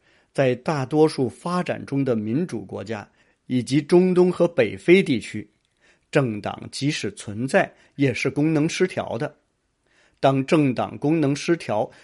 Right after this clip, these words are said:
缺乏内部民主，或者由于其他原因无法忠实代表选民利益时，比例代表制中的代表质量就会非常低。这反过来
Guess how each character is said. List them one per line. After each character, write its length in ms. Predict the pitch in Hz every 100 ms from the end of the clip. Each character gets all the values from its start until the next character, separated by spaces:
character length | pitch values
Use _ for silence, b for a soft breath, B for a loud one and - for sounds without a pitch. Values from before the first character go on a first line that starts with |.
| -
缺 220 | - 180
乏 220 | 160 147
内 340 | - 202 160
部 260 | 131 - 135
民 300 | 117 117 156
主， 240 | 156 101 98
或 160 | _ 180
者 140 | 165
由 180 | 147 156
于 160 | 185 196
其 220 | 196 165
他 260 | 175 214 220
原 240 | 151 127
因 160 | 143 143 B B
无 180 | 135 214
法 240 | 226 110
忠 380 | 110 214 262 269
实 300 | 226 123 131 156
代 240 | 165 139
表 260 | 110 113 104
选 300 | - 135 110
民 260 | 107 135
利 220 | 175 185 127
益 100 | 110
时， 320 | - 101 98 _ _ _ _ _ _
比 220 | - 117
例 200 | 117 165
代 220 | 135 139
表 240 | 113 107 101
制 180 | 113 117
中 240 | 120 127
的 120 | 123
代 320 | 117 170 123
表 240 | 110 104 110
质 320 | - 110 95
量 260 | 104 165 b b
就 140 | - 127
会 180 | - 104
非 300 | - 185 202
常 320 | - 98 117
低。 260 | 135 131 _ _ _ _ _ _ _ _ -
这 120 | 196
反 380 | - - 104 107
过 160 | 165
来 260 | 180 135 -